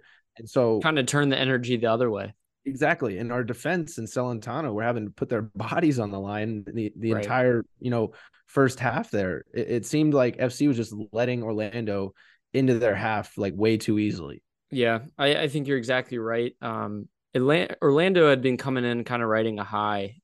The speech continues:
Speaker 2: Um,
Speaker 1: Yeah.
Speaker 2: they had won, I think, several games in a row, had a
Speaker 1: Mm-hmm.
Speaker 2: pretty good, you know, goal differential as well. Um,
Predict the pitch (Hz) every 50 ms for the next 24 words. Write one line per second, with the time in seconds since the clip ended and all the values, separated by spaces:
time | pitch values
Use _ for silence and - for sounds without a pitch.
0 | - 113 107 107 104 101 101 101 101 104 98 95 101 123 120 120 120 120 120 120
1 | 120 113 110 117 110 110 110 113 117 117 117 113 113 110 110 117 - _ - 131
2 | 156 151 - - 135 123 120 120 117 107 117 117 120 120 113 120 107 107 104 107
3 | 110 110 110 113 110 110 107 113 113 107 104 120 113 123 120 113 104 113 113 113
4 | 113 110 110 - _ _ _ _ _ _ _ _ _ _ _ - 117 113 107 107
5 | 110 120 117 120 120 117 123 113 - - 120 113 113 113 117 - - 120 113 110
6 | 110 104 101 110 110 110 113 110 110 107 107 - - _ 131 117 113 110 110 110
7 | 110 107 -